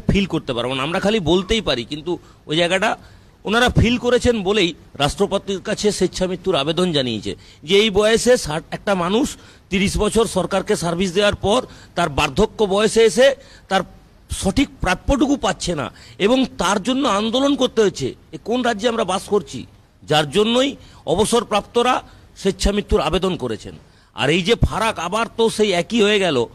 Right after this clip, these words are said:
আমরা উল্টো দিকে দেখতে পাচ্ছি, রাজ্য সরকার বারে বারে ধর্নায় বসছে, টাকা, কেন্দ্রের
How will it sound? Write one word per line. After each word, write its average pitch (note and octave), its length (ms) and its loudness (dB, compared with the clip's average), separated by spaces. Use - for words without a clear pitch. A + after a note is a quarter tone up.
আমরা D3+ 300 0
উল্টো G3 320 2
দিকে G3+ 180 0
দেখতে G3+ 260 -2
পাচ্ছি, G#3 420 0
রাজ্য E3 360 0
সরকার G3+ 380 -2
বারে E3 220 0
বারে G3+ 220 2
ধর্নায় F3 360 0
বসছে, G3+ 320 2
টাকা, F3 320 0
কেন্দ্রের F#3+ 440 2